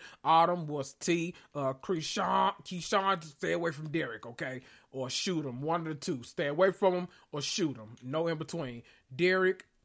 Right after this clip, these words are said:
hey. Uh, you know, but I just, I, I need, uh,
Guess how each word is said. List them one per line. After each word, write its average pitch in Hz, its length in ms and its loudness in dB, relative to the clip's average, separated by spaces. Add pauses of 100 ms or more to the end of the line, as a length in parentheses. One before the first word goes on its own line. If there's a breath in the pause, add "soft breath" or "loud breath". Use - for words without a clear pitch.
(360)
hey. 190 440 -12 (360 loud breath)
Uh, 202 320 8
you 339 120 -2
know, 226 120 4
but 208 120 0
I 262 80 6
just, 277 200 -8
I, 220 120 4 (100)
I 226 120 2
need, 226 420 -4
uh, 170 60 -6